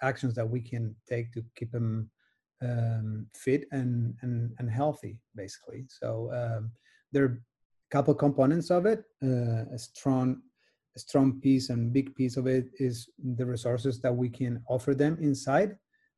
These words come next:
Our athletic trainers, P T, strength and conditioning, uh, nutritionists, psychologists, that we can, we work with them in a, in a daily basis and how we coordinate that, those efforts and how we,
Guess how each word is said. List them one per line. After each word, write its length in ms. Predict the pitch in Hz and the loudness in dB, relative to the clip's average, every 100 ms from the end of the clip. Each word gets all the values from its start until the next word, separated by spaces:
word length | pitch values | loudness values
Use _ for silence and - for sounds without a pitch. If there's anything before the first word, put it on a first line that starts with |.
| - | -4
Our 200 | 123 120 | 0 0
athletic 380 | 117 117 131 139 | 0 -2 -4 -4
trainers, 500 | 135 127 127 123 117 _ | 0 2 2 0 -6 _
P 140 | 135 | -6
T, 480 | 120 - 131 123 123 | -6 -2 0 2 0
strength 400 | 117 - 127 123 | -4 -4 -4 -2
and 100 | 123 | -4
conditioning, 680 | 123 120 120 123 120 117 117 - _ _ _ - | -4 -4 -4 -4 0 0 -2 -8 _ _ _ -10
uh, 220 | 127 120 | -4 -2
nutritionists, 880 | 120 120 - 147 139 131 123 117 - - | 0 0 4 4 6 2 2 -2 -8 -8
psychologists, 1080 | - 123 117 131 131 120 117 110 - - - _ _ _ _ _ _ _ _ | 0 0 2 2 2 2 0 -2 -8 -20 -20 _ _ _ _ _ _ _ _
that 240 | 123 127 147 | -4 -2 0
we 160 | 127 | -2
can, 460 | 117 131 120 117 117 _ _ - | -2 -2 0 0 -2 _ _ -2
we 80 | 127 | -2
work 240 | 117 127 | 0 0
with 140 | 131 117 | 0 0
them 240 | 127 127 | 2 2
in 80 | 123 | 2
a, 180 | 113 113 | -2 -2
in 100 | 127 | -2
a 180 | 120 113 117 | -2 -2 -4
daily 240 | 113 120 117 | -2 -2 0
basis 400 | 117 117 120 123 | -2 -2 -4 -4
and 80 | |
how 240 | 107 107 127 | -2 0 0
we 220 | 123 120 | 0 -2
coordinate 520 | 117 139 127 127 127 | -2 0 2 2 0
that, 200 | 123 117 _ - | -2 -6 _ -2
those 240 | 127 120 | -2 0
efforts 640 | 139 123 135 131 120 - _ 127 | -2 -2 2 0 -2 -14 _ -4
and 360 | 120 117 113 107 | 0 2 0 -2
how 180 | - 127 | -4 -2
we, 380 | 123 127 123 | 2 2 2